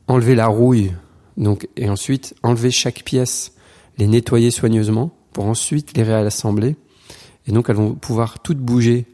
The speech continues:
en harmonie, mais indép-, indépendamment les unes des autres. C'est pas tout le bloc qui bouge, parce que c'est tout rouillé.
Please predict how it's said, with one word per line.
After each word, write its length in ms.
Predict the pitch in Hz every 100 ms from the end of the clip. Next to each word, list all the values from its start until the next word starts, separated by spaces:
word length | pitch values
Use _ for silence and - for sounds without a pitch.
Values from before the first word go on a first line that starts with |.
| _
en 180 | 107 117
harmonie, 520 | 110 110 113 113 170
mais 160 | 151 110
indép-, 400 | 117 127 123 -
indépendamment 580 | 123 117 120 117 113 127
les 160 | 127 120
unes 100 | 113
des 140 | 113
autres. 100 | 110
C'est 60 | 117
pas 220 | 123 127 - _ _ _ _ _
tout 160 | 151 143
le 140 | 127
bloc 320 | 110 123 120
qui 140 | - 117
bouge, 240 | 113 98 - _ _ _ _ _ _ _ - - -
parce 160 | 107
que 80 | -
c'est 160 | 110 101
tout 120 | 113
rouillé. 280 | 110 98